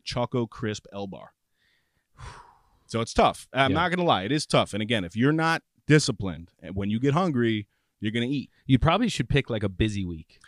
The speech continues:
Speaker 2: Like,
Speaker 1: That
Speaker 2: that's probably the best
Speaker 1: Yes,
Speaker 2: way to
Speaker 1: I
Speaker 2: do it.
Speaker 1: started on a Sunday because I wanna eat pizza on Friday.
Speaker 2: Yeah,
Speaker 1: So I
Speaker 2: yeah.
Speaker 1: wanted to go
Speaker 2: You're looking
Speaker 1: Sunday to
Speaker 2: towards that.
Speaker 1: Thursday. Yes. Uh, but already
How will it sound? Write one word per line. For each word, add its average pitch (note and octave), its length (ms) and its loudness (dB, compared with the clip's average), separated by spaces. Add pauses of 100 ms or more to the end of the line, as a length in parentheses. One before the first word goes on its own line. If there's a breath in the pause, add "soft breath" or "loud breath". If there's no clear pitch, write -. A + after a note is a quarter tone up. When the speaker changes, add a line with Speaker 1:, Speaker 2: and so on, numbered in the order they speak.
(220 soft breath)
Speaker 2:
Like, F#2 180 -6
Speaker 1:
That C3+ 100 4
Speaker 2:
that's - 180 0
probably A#2+ 260 2
the G#2 80 0
best G2+ 120 4
Speaker 1:
Yes, G2+ 180 0
Speaker 2:
way G#2+ 100 2
to A2 60 2
Speaker 1:
I D3 100 4
Speaker 2:
do F3+ 40 2
it. F2 40 0
Speaker 1:
started F#3+ 280 2
on D3+ 120 2
a B2 40 -2
Sunday C3+ 500 4
because A2+ 500 -2
I G#2+ 60 0
wanna A2 220 -2
eat A2+ 140 -6
pizza A2+ 280 -6
on G#2 140 -6
Friday. A#2+ 440 -6
Speaker 2:
Yeah, A2 280 0
Speaker 1:
So A#2+ 120 -2
I A2+ 40 4
Speaker 2:
yeah. G#2+ 80 2
Speaker 1:
wanted A2+ 160 0
to G#2+ 60 -8
go G#2 160 -6
Speaker 2:
You're A2 120 2
looking A#2+ 180 4
Speaker 1:
Sunday B2+ 180 2
to A#2+ 60 -4
Speaker 2:
towards G2+ 240 0
that. C3 60 6
Speaker 1:
Thursday. F#2+ 540 0
Yes. F2 420 -8 (380 soft breath)
Uh, G#2+ 200 0
but A2+ 260 2 (680)
already C3 680 6